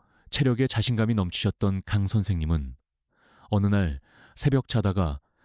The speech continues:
갑자기 가슴이 터질 듯한 답답함을 느끼고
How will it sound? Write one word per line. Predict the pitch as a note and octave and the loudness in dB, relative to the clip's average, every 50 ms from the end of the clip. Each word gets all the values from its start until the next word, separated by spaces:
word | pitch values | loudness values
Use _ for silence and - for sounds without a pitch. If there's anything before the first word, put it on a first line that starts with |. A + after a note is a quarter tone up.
| _ _ - | _ _ 0
갑자기 | - A#2+ - - A2 F2+ G2 F#2+ D#2+ C#2+ C2+ - _ _ _ _ | 0 0 2 2 0 2 2 0 0 0 -4 -10 _ _ _ _
가슴이 | - - A2+ G#2 - B2 B2 C3 | -6 -2 -2 0 0 0 -2 -2
터질 | - - B2 - B2 G#2+ | 0 0 0 0 0 0
듯한 | - A2 - - A#2 A2+ A2 G2+ - - | -2 -2 -2 0 0 0 -2 -4 -6 -4
답답함을 | - - - - A2 - - A2 G#2 G#2 F#2+ | -4 -4 0 0 0 2 2 2 2 2 2
느끼고 | F2+ - - F#2+ E2+ F#2 E2 C#2+ C2+ | 0 0 -2 -2 0 0 0 0 -2